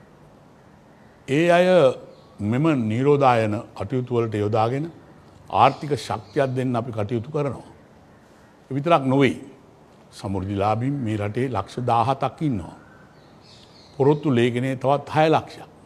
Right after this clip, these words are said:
ඒ විසිතුන් ලක්ෂයටම අපි රුපියල් පන්දාහ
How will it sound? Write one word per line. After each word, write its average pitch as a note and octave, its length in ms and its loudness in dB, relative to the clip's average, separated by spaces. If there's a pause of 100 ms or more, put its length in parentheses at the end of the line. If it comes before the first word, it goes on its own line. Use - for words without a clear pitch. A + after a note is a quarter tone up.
(1300)
ඒ F3+ 200 0
විසිතුන් D#3 500 -4
ලක්ෂයටම A#2+ 600 -2 (320)
අපි C#3+ 200 -8
රුපියල් C3+ 320 -2
පන්දාහ B2+ 600 -2